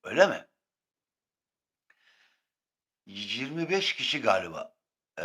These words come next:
Galatasaray dava açacağını söylemiş. Lütfen o davayı açın.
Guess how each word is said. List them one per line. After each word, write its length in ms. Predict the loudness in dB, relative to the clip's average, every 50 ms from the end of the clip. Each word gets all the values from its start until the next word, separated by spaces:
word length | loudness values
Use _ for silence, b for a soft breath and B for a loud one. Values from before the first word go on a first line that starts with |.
| -4 -4 -4 -6 -6 -8 -6
Galatasaray 640 | -2 0 0 0 0 -2 -4 -4 -2 -2 -2 0
dava 280 | 2 4 4 6 6 4
açacağını 360 | 4 4 0 -6 -8 -6 -8
söylemiş. 340 | -10 -10 -10 -10 -8 -10 -10 -10 -6
Lütfen 360 | -6 -6 -6 -2 -2 0 0
o 140 | 0 2 6
davayı 400 | 6 8 10 10 8 10 8 6
açın. 400 | 6 6 4 -4 -4 -8 -16